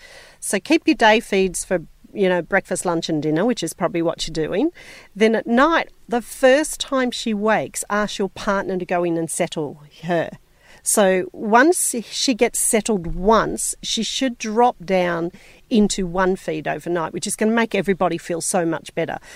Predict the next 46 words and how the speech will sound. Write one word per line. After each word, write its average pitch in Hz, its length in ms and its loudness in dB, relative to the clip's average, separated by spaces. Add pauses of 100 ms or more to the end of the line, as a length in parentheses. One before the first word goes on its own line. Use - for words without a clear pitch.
(120)
So - 160 0
if 208 100 -2
she 285 420 2
commonly 233 420 0
wakes 196 340 0
at 180 80 0
eleven, 170 440 -4 (440)
you're 202 100 -2
going 214 220 0
to 220 80 0
ask 196 240 2
your 202 80 -8
partner 220 340 -2
to 180 80 -8
go 190 180 2
in 180 140 2
and 165 140 -2
settle 175 560 -2
at 175 160 -2
eleven, 165 420 0 (180)
because 202 280 -2
it's 220 160 -4
a 214 40 2
bit 254 300 -4
difficult 220 420 -2
at 185 120 -6
fourteen 196 440 -2
months 180 300 -2
when 180 140 0
they 180 120 -2
see 226 360 0
mummy 202 440 0 (380)
and 180 140 2
they 180 100 0
see 190 220 -2
mummy's 175 400 0
chest, - 640 -2 (680)
and 220 280 4
then 196 760 4
mummy 196 220 4
doesn't 175 240 -2
give 165 160 -4
the 180 80 -8
chest - 380 -8
to 180 160 -4
them. - 240 -12